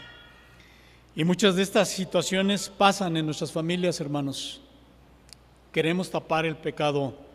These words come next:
con un dedo, ¿no? Como se dice, queremos tapar el sol con un dedo, no sabiendo que si no detenemos ese pecado, va a traer una consecuencia, una consecuencia que no nada más va a afectar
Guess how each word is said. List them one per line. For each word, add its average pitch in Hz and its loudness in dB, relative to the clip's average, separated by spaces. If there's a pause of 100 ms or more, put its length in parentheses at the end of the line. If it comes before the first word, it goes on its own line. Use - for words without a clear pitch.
(200)
con 139 -4
un 143 -2
dedo, 117 -2 (520)
¿no? 123 -12 (440)
Como 123 -6
se 147 -2
dice, 135 -2 (120)
queremos 151 0
tapar 139 -2
el 127 -6
sol 131 -2 (1120)
con 139 0
un 131 -2
dedo, 117 -2 (200)
no 170 2
sabiendo 196 4
que - -2
si 165 -4
no 190 4
detenemos 185 2
ese - -4
pecado, 175 4 (720)
va 147 8
a 147 -2
traer 135 0 (580)
una 131 0
consecuencia, 117 -8 (280)
una 170 2
consecuencia 165 -4
que 147 -6
no 160 0
nada 180 2
más 160 0
va 160 2
a - 2
afectar 151 -2